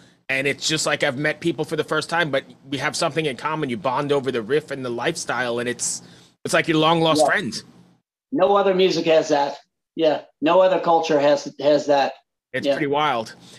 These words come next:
Speaker 1: And you
Speaker 2: Yeah.
Speaker 1: mentioned the, uh, the eighties and the whole devil thing. It's funny you said that because I grew up in a very religious upbringing here in,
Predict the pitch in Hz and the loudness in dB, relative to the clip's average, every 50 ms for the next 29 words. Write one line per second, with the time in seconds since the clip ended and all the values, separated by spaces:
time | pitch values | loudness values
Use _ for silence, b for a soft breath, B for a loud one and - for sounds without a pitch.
0 | B B - 160 165 175 196 202 202 202 208 - 196 185 175 165 170 170 160 160 | B B -4 0 2 4 4 4 4 4 4 2 2 2 2 2 2 2 2 2
1 | 156 147 160 151 151 165 175 175 170 156 151 123 147 147 147 151 135 151 160 160 | 0 -2 -2 -2 0 0 0 0 0 0 0 -2 -4 -4 -4 -6 -6 -4 -4 -4
2 | 143 147 156 170 165 160 151 - 143 131 131 131 123 - - 156 156 156 147 143 | -2 -2 -4 -2 -4 -4 -6 -6 -6 -8 -8 -10 -12 -8 -6 -4 -2 -2 -2 -2
3 | 127 - 147 147 139 139 131 104 113 113 - 139 117 107 - 131 - 151 127 143 | -2 -4 -4 -4 -2 -4 -6 -6 -8 -6 -6 -6 -6 -6 -4 -4 -4 -4 -2 0
4 | 143 143 143 - 143 127 120 104 110 131 135 139 135 135 123 127 120 117 123 127 | 0 0 0 -2 -4 -6 -6 -4 -2 0 0 0 0 -2 -4 -6 -6 -6 -6 -6
5 | 123 - 139 127 - - 139 147 139 120 139 135 127 131 127 120 110 123 135 131 | -4 -4 -4 -6 -6 -6 -8 -8 -8 -6 -8 -8 -8 -8 -10 -10 -8 -8 -6 -6
6 | 123 123 120 120 117 123 | -4 -4 -6 -6 -8 -10